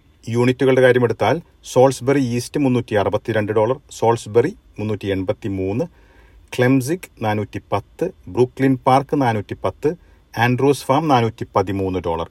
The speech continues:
എന്നതാണ് യൂണിറ്റുകളുടെ വാടക നിരക്ക്. വാടക നിരക്ക് ഏറ്റവും കുറവുള്ള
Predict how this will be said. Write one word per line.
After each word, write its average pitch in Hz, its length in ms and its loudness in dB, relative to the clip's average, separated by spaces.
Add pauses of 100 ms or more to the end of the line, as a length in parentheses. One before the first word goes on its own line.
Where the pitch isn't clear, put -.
എന്നതാണ് 85 420 -4 (500)
യൂണിറ്റുകളുടെ 123 720 2 (160)
വാടക 90 300 0
നിരക്ക്. - 340 -16 (1120)
വാടക 156 280 6
നിരക്ക് 175 460 0
ഏറ്റവും 143 360 0
കുറവുള്ള 139 560 2